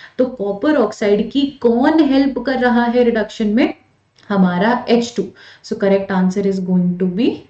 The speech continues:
एच two। Similarly, H two किस तरीके से oxidize हो रहा है, एच टू का oxidation किस प्रकार हो पा रहा है?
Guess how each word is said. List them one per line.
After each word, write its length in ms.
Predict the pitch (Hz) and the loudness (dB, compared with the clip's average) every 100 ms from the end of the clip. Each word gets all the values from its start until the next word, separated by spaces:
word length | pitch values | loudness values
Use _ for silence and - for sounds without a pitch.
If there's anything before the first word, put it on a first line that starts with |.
| - | -6
एच 220 | 233 - | -4 -4
two। 160 | 202 - - - - | -8 -8 -14 -20 -8
Similarly, 680 | 330 330 302 202 175 202 349 - _ _ _ _ _ - | 0 2 4 4 2 0 -2 -6 _ _ _ _ _ 0
H 260 | 302 - | 0 0
two 160 | 294 320 | 2 2
किस 360 | 330 359 381 - | 4 0 0 0
तरीके 400 | 269 262 233 285 | 0 0 0 -2
से 180 | 285 | -2
oxidize 720 | - 214 240 - 285 247 240 226 | 0 2 2 0 0 2 0 2
हो 60 | |
रहा 240 | 196 180 175 | 0 2 0
है, 220 | 180 240 | 0 -2
एच 220 | 214 220 - | -2 -4 -2
टू 140 | 294 | 0
का 100 | 294 | 2
oxidation 800 | 254 - - 226 208 220 285 302 | 0 0 0 2 2 0 0 0
किस 200 | 294 285 | -2 -6
प्रकार 440 | - 233 226 220 | -2 -2 0 0
हो 240 | 247 240 269 | 2 2 2
पा 160 | 240 175 | 2 0
रहा 280 | 170 180 | 0 -2
है? 120 | 185 | -2